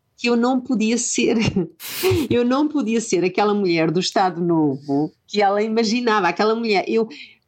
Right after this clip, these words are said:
meu Deus, eu era uma feminista, sem saber, sem saber que eu era. Não,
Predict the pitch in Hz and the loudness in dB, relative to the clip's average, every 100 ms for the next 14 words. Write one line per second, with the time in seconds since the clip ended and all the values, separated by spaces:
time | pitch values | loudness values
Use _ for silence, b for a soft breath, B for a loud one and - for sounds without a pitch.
0 | _ - 311 320 320 339 339 330 349 - | _ -4 0 2 2 2 2 2 0 0
1 | 339 330 285 302 320 311 - 220 202 208 | 0 2 2 2 0 -2 -2 0 2 0
2 | 285 320 - 285 - - - 320 - 233 | 0 0 0 -2 -2 -4 -2 -2 0 0
3 | 240 285 - 302 320 254 262 269 208 196 | 0 -2 -2 0 2 2 2 2 2 2